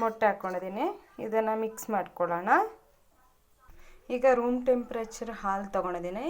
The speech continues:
ಇದನ್ನು ಸ್ವಲ್ಪ ಸ್ವಲ್ಪನೇ ಹೊಯ್ಕೊಂಡು ಅದನ್ನು ಮಿಕ್ಸ್ ಮಾಡ್ಕೊಳ್ಳೋಣ. ಹಾಲು ಹೊಯ್ಕೊಳ್ಳೋಣ,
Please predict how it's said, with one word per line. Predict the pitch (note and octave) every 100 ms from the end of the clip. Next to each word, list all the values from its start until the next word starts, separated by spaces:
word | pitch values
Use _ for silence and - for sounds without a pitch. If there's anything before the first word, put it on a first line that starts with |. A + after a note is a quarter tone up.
| F#4
ಇದನ್ನು | B3+ B3+ B3+
ಸ್ವಲ್ಪ | A#3 G#3+ A3
ಸ್ವಲ್ಪನೇ | A3+ G#3+ G#3+ G#3+
ಹೊಯ್ಕೊಂಡು | G3+ F#3+ G#3 A#3+ F4 - - - - - - - - G3
ಅದನ್ನು | G3 G#3 G3+
ಮಿಕ್ಸ್ | F#3+ - G3
ಮಾಡ್ಕೊಳ್ಳೋಣ. | F3 - D#3+ E3 F#3+ D4+ F#4 - - - - - - - - - - - - - -
ಹಾಲು | F#3 F#3+
ಹೊಯ್ಕೊಳ್ಳೋಣ, | F#3 F3+ - F3+ E3+ E3+ E3+